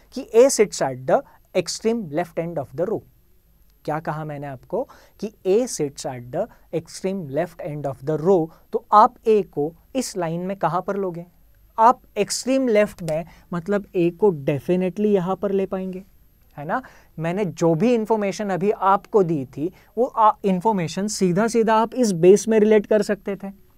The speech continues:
ओके, तो ये इन्फॉर्मेशन की हमारी पहली कैटेगरी है, जहाँ पर इन्फॉर्मेशन सीधी सीधी और स्ट्रेट फॉरवर्ड दी जाएगी। सीधी सीधी और स्ट्रेट फॉरवर्ड इन्फॉर्मेशन का मतलब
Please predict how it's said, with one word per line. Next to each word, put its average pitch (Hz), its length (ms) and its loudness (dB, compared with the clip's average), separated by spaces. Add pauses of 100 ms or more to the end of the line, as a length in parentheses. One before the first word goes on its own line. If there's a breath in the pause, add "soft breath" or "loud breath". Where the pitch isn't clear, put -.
(340)
ओके, 208 200 -4 (320 soft breath)
तो 240 80 -2
ये 262 120 2
इन्फॉर्मेशन 214 680 0
की 220 140 -2
हमारी 190 360 0
पहली 165 400 2
कैटेगरी 165 560 0
है, 175 220 2 (320 soft breath)
जहाँ 175 360 4
पर 175 280 2 (260 soft breath)
इन्फॉर्मेशन 180 760 2
सीधी 185 420 4
सीधी 147 360 -2
और 180 280 2 (260 loud breath)
स्ट्रेट 165 360 -4
फॉरवर्ड 143 420 -6
दी 127 140 -10
जाएगी। - 420 -20 (540 soft breath)
सीधी 180 420 -2
सीधी 214 280 0
और 214 100 6
स्ट्रेट 196 320 -2
फॉरवर्ड 196 340 2
इन्फॉर्मेशन 196 540 -4
का 208 120 -4
मतलब 185 460 -2